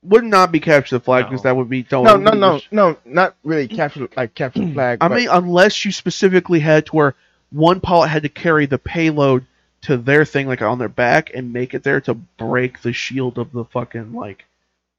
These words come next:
Speaker 1: the, the barrier
Speaker 3: Yeah, that'd
Speaker 1: shield
Speaker 3: be
Speaker 1: of the core, and then you could fight the core.
Speaker 3: Yeah.
Speaker 2: If you're doing that,
Speaker 3: A
Speaker 2: where, like,
Speaker 3: capture down
Speaker 2: you carry a payload on your back, I would also say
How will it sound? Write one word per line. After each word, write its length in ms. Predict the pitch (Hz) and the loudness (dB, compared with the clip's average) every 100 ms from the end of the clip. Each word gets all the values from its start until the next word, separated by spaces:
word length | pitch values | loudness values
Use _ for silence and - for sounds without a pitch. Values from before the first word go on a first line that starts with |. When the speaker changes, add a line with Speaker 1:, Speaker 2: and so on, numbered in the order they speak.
| - | -8
Speaker 1:
the, 160 | 135 117 _ _ 135 | -6 -6 _ _ -10
the 100 | 131 | -4
barrier 420 | 147 165 170 170 | 2 4 4 4
Speaker 3:
Yeah, 60 | 180 | 2
that'd 140 | 240 | 2
Speaker 1:
shield 180 | 160 147 | 2 2
Speaker 3:
be 60 | - | 2
Speaker 1:
of 140 | 139 | 0
the 80 | 131 | -2
core, 360 | - 156 165 170 | -6 0 2 2
and 120 | 139 | 2
then 80 | 143 | -2
you 100 | 139 | -4
could 160 | 135 - | -6 -2
fight 220 | 127 117 | -4 -4
the 60 | |
core. 280 | 110 127 92 | -8 -6 2
Speaker 3:
Yeah. 220 | 185 165 | 4 4
Speaker 2:
If 60 | 110 | 0
you're 140 | 170 | -2
doing 280 | 202 208 170 | 0 -2 -2
that, 280 | 156 156 196 _ _ - | -2 -2 -4 _ _ -10
Speaker 3:
A 80 | 139 | -8
Speaker 2:
where, 260 | 147 165 165 | 0 4 6
like, 240 | 156 156 | 4 2
Speaker 3:
capture 140 | 143 | 0
down 160 | 143 151 | 0 2
Speaker 2:
you 100 | 160 | 0
carry 440 | - 156 165 165 | 0 0 2 0
a 100 | 139 131 | -2 -4
payload 500 | - 135 143 156 147 | -4 -2 -2 -2 -2
on 140 | 131 | -4
your 120 | 117 | -6
back, 500 | 104 110 107 147 - _ _ _ _ _ - | -6 -6 -4 -4 -6 _ _ _ _ _ -2
I 140 | 139 | 0
would 100 | 143 | 2
also 360 | 131 135 - 143 | 0 -2 -4 -8
say 480 | - 156 156 170 | -6 -4 -4 -4